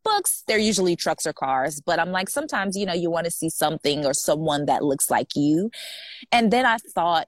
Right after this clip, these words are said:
like, in a larger perspective, I'm like, "Wow, we do something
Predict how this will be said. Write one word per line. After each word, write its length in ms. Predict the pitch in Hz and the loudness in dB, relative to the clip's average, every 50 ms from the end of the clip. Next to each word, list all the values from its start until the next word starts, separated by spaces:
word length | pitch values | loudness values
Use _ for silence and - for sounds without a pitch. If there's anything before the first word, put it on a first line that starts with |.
| _ - | _ -4
like, 340 | 165 156 147 156 - - - _ _ _ _ _ _ _ _ _ _ - | -2 -2 -2 -2 -4 -10 -20 _ _ _ _ _ _ _ _ _ _ -4
in 100 | 220 202 | -2 -2
a 80 | 170 | -2
larger 560 | 156 139 139 143 147 170 190 190 - 170 156 160 _ | -2 -2 -2 -2 0 0 0 0 0 -2 -2 -4 _
perspective, 640 | - 175 156 - - - 165 175 - - 160 160 156 - | -6 -6 -6 -4 -2 -2 -2 -2 -2 -4 -4 -4 -4 -6
I'm 140 | - 170 180 | -8 -6 -4
like, 200 | 175 160 160 - | -4 -4 -4 -2
"Wow, 220 | - 175 151 151 143 | -2 0 0 0 0
we 180 | 151 175 240 | 0 0 0
do 160 | 262 285 285 | 0 0 0
something 540 | 269 - 269 208 208 - 185 175 170 170 147 | 0 0 0 -2 -2 0 -2 -2 0 -2 -2